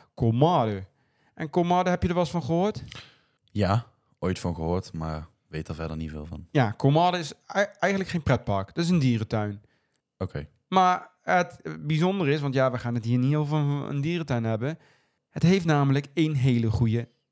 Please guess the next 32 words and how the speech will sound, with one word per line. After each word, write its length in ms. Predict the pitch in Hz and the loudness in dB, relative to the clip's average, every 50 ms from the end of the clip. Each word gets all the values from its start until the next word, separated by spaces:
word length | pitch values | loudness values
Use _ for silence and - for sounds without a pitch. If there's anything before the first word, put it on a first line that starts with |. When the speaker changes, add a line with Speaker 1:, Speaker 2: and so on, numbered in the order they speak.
| _ _ | _ _
Speaker 1:
achtbaan. 540 | - - - 120 151 147 123 110 104 98 - _ _ | -2 0 2 4 6 4 4 4 -2 -6 -12 _ _
Een 100 | - 180 | 0 0
hele 220 | 180 165 147 135 117 | 2 4 2 2 2
goede, 320 | - 131 123 127 131 131 - _ _ _ | 2 2 2 2 0 -2 -6 _ _ _
misschien 280 | 131 120 117 135 139 131 | -6 0 2 2 4 4
wel 320 | 131 135 139 139 - - _ | 4 4 2 0 -6 -6 _
de 80 | 123 | 0
beste 300 | 123 190 208 208 - - | 2 2 2 2 2 2
houten 260 | 127 131 131 127 - 131 | 2 2 2 2 0 -2
achtbaan 380 | 127 110 107 120 120 127 - - - _ _ _ | -2 0 2 0 0 0 -2 -6 -16 _ _ _
van 300 | - - 202 160 127 - - _ | -2 0 0 0 0 -4 -4 _
Europa. 440 | 139 120 135 180 208 - 147 127 | 0 2 4 4 4 4 2 2
Ik 140 | - 156 147 | 2 2 0
heb 120 | 170 170 165 | 0 0 0
hem 80 | 156 135 | 2 2
zelf 220 | 170 170 160 147 | 4 4 4 4
nog 120 | 147 147 | 4 4
nooit 200 | 143 139 135 127 | 4 4 2 2
gedaan, 340 | - 170 185 170 131 139 156 | 0 0 2 2 2 2 0
dus 120 | 147 131 123 | -2 -6 -6
ik 100 | 123 139 | -2 -2
weet 160 | 160 170 - | 0 0 0
het 100 | 123 113 | 0 0
niet, 140 | 127 151 160 | 0 2 2
maar 240 | 135 127 123 117 - - | 2 0 0 -2 -8 -14
Speaker 2:
Staat 260 | - - - 117 117 113 | -6 0 2 2 4 4
Speaker 1:
een 60 | 113 | 4
goede 160 | 165 147 127 | 4 4 6
Speaker 2:
daar 20 | 131 135 | 4 4
één 60 | 123 | 4
Speaker 1:
vader. 100 | 113 87 | 2 0
Speaker 2:
achtbaan? 320 | 87 85 85 80 82 82 | -2 -4 -6 -6 -6 -8